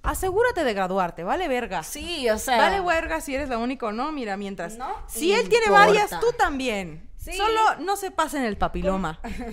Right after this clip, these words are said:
Speaker 2: <laughs> ¿Cómo eras tú en el colegio? Yo, yo me besaba con mucha gente.
Speaker 1: Yo no.
Speaker 2: ¿Tú no? Yo sí.
Speaker 1: No sé si lo dice mi camiseta de anime o
Speaker 2: <laughs> O
Speaker 1: no
Speaker 2: sea,
Speaker 1: sé
Speaker 2: no
Speaker 1: si
Speaker 2: con
Speaker 1: estoy
Speaker 2: mucha gente, pero tenía como un noviecito con el que me daba besos. Después terminamos,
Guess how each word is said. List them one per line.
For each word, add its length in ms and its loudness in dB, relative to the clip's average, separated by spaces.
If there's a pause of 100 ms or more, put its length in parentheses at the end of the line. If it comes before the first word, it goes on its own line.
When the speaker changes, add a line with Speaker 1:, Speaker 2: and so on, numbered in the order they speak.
Speaker 2:
<laughs> 400 -12
¿Cómo 180 -8
eras 160 -6
tú 80 -8
en 60 -6
el 100 -6
colegio? 340 -6
Yo, 280 -8
yo 140 -8
me 120 -8
besaba 360 -2
con 140 -10
mucha 200 -8
gente. 280 -12 (1200)
Speaker 1:
Yo 160 -6
no. 240 -8 (180)
Speaker 2:
¿Tú 120 -14
no? 100 -2 (520)
Yo 120 -16
sí. 160 -18
Speaker 1:
No 120 -2
sé 160 -4
si 120 -10
lo 100 -2
dice 180 -6
mi 120 -8
camiseta 420 -6
de 100 -4
anime 420 -8
o 300 -10
Speaker 2:
<laughs> 1120 -16
O 80 -10
Speaker 1:
no 60 -4
Speaker 2:
sea, 100 0
Speaker 1:
sé 60 -4
Speaker 2:
no 20 -
Speaker 1:
si 60 -6
Speaker 2:
con 120 2
Speaker 1:
estoy 120 2
Speaker 2:
mucha 180 4
gente, 340 -2
pero 180 -6
tenía 260 -8
como 180 -10
un 80 -10
noviecito 520 -8
con 160 -8
el 120 -8
que 120 -10
me 380 -12
daba 220 -4
besos. 600 -8 (800)
Después 360 -10
terminamos, 800 -6